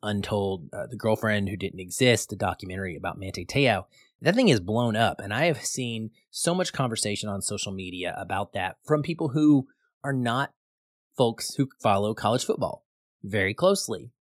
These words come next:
but they may have briefly seen that in the news, you know, ten years ago, and they were curious,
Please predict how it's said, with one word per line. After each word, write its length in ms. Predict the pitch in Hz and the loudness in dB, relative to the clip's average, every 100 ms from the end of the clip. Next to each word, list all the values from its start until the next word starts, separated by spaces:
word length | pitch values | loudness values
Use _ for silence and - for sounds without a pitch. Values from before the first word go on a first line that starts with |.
| - | -6
but 180 | 139 - | -4 -2
they 480 | 120 110 107 107 - _ _ _ | -4 -2 -6 -10 -16 _ _ _
may 140 | 113 123 | -4 -2
have 300 | 113 107 104 _ _ _ _ _ _ - | -2 -2 -6 _ _ _ _ _ _ 2
briefly 300 | 139 139 139 | 2 4 0
seen 240 | 135 135 | 0 -2
that 100 | 131 | -2
in 60 | 127 | 0
the 80 | |
news, 580 | 120 117 120 120 - - _ | 0 2 2 0 -6 -12 _
you 160 | - 117 | -10 -8
know, 140 | 113 | -8
ten 180 | 113 135 | -6 -4
years 160 | 127 120 | -2 -4
ago, 440 | 117 110 110 123 _ _ _ _ _ _ | -2 0 -2 -4 _ _ _ _ _ _
and 320 | 110 113 113 | -4 -2 -2
they 120 | 110 | -2
were 80 | 113 | -4
curious, 580 | - 240 156 87 - - | -4 0 0 -2 -8 -10